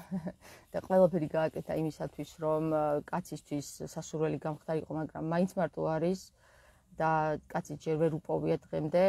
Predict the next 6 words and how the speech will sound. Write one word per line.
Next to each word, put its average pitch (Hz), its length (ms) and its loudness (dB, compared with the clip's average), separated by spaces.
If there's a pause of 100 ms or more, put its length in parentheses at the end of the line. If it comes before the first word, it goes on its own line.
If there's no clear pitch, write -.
(120)
ა, 165 500 -2 (300)
კაცი, - 420 -20 (580)
კაცი. - 600 -12 (640)
<laughs> - 680 -20
ქმარი. 226 560 0 (920)
ხო. 190 340 2